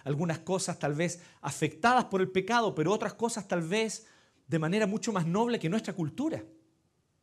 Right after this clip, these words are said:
Pero tú vas a encontrar que en cualquier cultura del mundo, los seres humanos se establecen en relaciones familiares de pacto.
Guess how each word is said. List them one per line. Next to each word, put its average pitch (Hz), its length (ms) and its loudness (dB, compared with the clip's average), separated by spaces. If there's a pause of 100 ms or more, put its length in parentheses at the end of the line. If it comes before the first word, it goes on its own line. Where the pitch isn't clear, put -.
(460)
Pero 147 200 -4
tú 190 100 -2
vas 185 140 0
a 180 40 0
encontrar 175 640 -4 (160)
que 147 100 -6
en 135 80 -4
cualquier 277 500 -4
cultura 220 420 -2
del 196 140 -4
mundo, 113 420 -8 (800)
los 123 120 -8
seres 170 320 -2
humanos 139 580 -8
se - 140 -12
establecen 123 540 -10
en 117 80 -12
relaciones 113 480 -12
familiares 107 500 -10
de 95 80 -16
pacto. - 500 -16